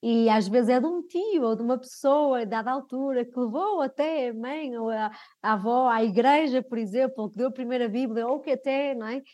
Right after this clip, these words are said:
Ah, tem aquela característica pa-, peculiar que às vezes a gente não sabe, "Ai, mas não sei como é que tu tens essa forma de falar", e depois vai a ver, era daquela tia, ou da...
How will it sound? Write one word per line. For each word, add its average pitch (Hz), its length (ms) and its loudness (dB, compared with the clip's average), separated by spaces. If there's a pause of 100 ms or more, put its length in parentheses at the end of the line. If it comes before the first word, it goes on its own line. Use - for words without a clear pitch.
(240)
Ah, 233 300 2 (140)
tem 233 180 0
aquela 254 320 2
característica 254 600 0
pa-, 254 200 -6 (240)
peculiar 240 560 0
que 247 60 -8
às 220 60 -4
vezes 247 200 -4
a 240 60 -6
gente 240 100 -12
não 247 100 -4
sabe, 247 380 -4
"Ai, 302 60 -6
mas 302 120 -6
não 277 80 -4
sei 294 260 -8 (180)
como 277 100 -4
é 285 60 -2
que 285 60 -20
tu 262 120 -12
tens 285 260 -4
essa 277 260 -4 (300)
forma 262 240 0
de 254 120 -8
falar", 240 360 0
e 214 60 0
depois 226 160 -4
vai 247 220 0
a 233 60 0
ver, 269 380 -2
era 233 240 -4
daquela 220 400 -6
tia, 233 280 -4
ou 208 60 -6
da... 220 60 -6